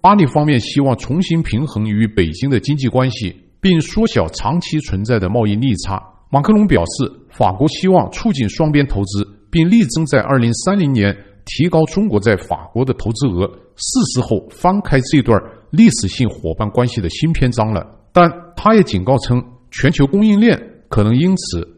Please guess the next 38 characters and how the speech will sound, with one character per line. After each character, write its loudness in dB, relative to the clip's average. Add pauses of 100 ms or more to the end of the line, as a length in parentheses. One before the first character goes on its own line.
(160)
中 2
断， 4 (240)
这 6
很 0
可 0
能 2
是 -4
指 -8 (180)
中 0
国 2
对 2
稀 -2
土 -8
等 -4 (260)
关 2
键 0
矿 -4 (100)
产 -8
的 -6
出 -8
口 -4
管 -6
制。 -6 (280)
北 8
京 4
方 2
面 2
今 -2
年 2
稍 2 (120)
早 2 (220)
实 -2
施 2
了 4
这 2
些 -4
限 0
制。 -12